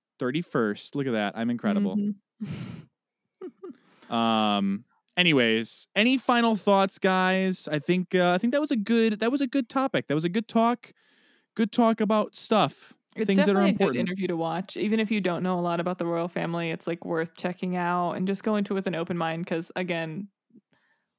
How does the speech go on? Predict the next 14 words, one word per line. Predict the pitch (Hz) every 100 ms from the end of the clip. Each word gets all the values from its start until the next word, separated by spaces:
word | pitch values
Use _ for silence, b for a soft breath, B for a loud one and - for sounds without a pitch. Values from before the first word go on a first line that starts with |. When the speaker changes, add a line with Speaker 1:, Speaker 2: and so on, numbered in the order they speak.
| -
Speaker 2:
we've | 185 196
seen | 185 196
a | 180
lot | 165 165
of | 170
headlines, | 165 165 180 185 196 208 202 - - _ _ _ _ _ _ _
um, | - - - - -
both | 196 196 185
here | - 180 185 170
and | 175 170 180
from | 175 175
the | 185
U | 175 180
K | 185 165 165 190